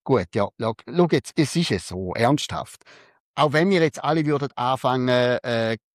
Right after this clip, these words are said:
Kabuli Palau zu essen, Ka-, Ka-, Kabuli Palau heisst da, das ist das afghanische Nationalgericht, habe ich extra für euch gegoogelt, ja.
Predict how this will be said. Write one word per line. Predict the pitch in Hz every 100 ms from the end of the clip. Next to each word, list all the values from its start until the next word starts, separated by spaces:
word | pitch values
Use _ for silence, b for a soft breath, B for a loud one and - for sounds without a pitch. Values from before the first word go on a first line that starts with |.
| _
Kabuli | - 139 131 170 156
Palau | - 131 123 147 165
zu | - 110
essen, | 127 - 160 - _ _ _
Ka-, | - 117 113
Ka-, | - 113 113 107
Kabuli | - 110 143 143 120
Palau | 110 107 143 139
heisst | 139 -
da, | 113
das | 120 -
ist |
das | 127
afghanische | - 117 117 113
Nationalgericht, | 110 - 98 120 113 -
habe | 143 143
ich |
extra | 139 -
für | 107
euch | 101 98
gegoogelt, | 101 104 85
ja. | -